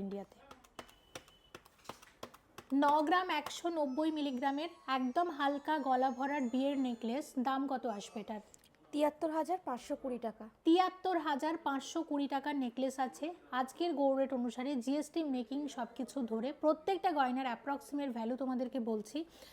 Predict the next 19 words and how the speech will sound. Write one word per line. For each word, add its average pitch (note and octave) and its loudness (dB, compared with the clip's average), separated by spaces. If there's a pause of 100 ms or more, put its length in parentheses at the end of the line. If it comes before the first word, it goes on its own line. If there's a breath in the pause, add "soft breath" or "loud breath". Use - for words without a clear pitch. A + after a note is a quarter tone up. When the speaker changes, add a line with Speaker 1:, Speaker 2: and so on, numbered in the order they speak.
(260 loud breath)
Speaker 1:
তোমরা D#4 6
যেদিন C#4+ 2 (120)
শপে D4 2 (100)
ভিজিট C#4+ 0
করবে, B3 2
সেদিনে C4+ 2
যে C#4 2
গোল্ড A#3 2
রেট A#3+ -2
থাকবে, A#3+ -2
সে C4+ -4
অনুযায়ী A#3+ -2
কিন্তু B3+ -2
প্রত্যেকটা C4 -4
গয়নার A3+ -2
দাম A3+ -2 (140)
ধরা A#3 -2
হবে। B3 -2
এবং C4 0